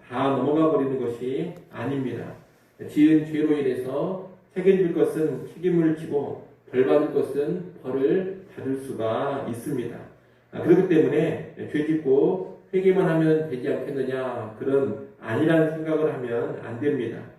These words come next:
아, 범죄했을 때 회개라는 살 길이 있는 것은 분명하지만 이 죄라는 것은 짓지 않는 것이 가장 좋습니다. 이를 꼭 기억하시고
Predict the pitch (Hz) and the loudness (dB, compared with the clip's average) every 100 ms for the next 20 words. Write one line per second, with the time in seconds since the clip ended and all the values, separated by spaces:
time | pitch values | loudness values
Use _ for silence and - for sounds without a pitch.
0 | _ _ - - - 160 180 175 165 143 | _ _ -14 -4 6 6 8 8 6 2
1 | - - - - - _ _ - 208 196 | -6 -8 -10 -14 -20 _ _ -4 -2 4
2 | 196 151 165 165 - - - - - 208 | 4 4 0 -2 -6 -14 -20 -20 -8 0
3 | 214 220 202 185 180 160 156 175 170 - | 0 2 4 4 4 2 2 0 -2 -6
4 | - - 143 180 185 147 127 117 156 - | -10 -10 2 4 4 0 -2 -2 -2 -2
5 | - - - 123 - 143 143 139 127 - | -6 -14 -16 -14 -4 2 4 4 0 -2
6 | 165 170 101 - - - - - 160 - | -2 -4 -6 -12 -20 -20 -18 -6 -4 2
7 | 131 135 156 185 156 - 147 185 190 - | 2 2 0 0 0 -2 -4 -4 -4 -10
8 | - - 151 127 - 185 - - - - | -16 -6 -4 -2 -4 -6 -10 -16 -14 -12
9 | 104 - 127 120 - - - _ 123 123 | -8 -6 -4 -4 -8 -14 -20 _ -8 -6
10 | - 135 151 185 - - - 110 - 147 | 2 4 6 2 -4 -12 -16 -16 -6 2
11 | 147 - - 123 - - - - | 2 2 -2 0 0 0 -2 -10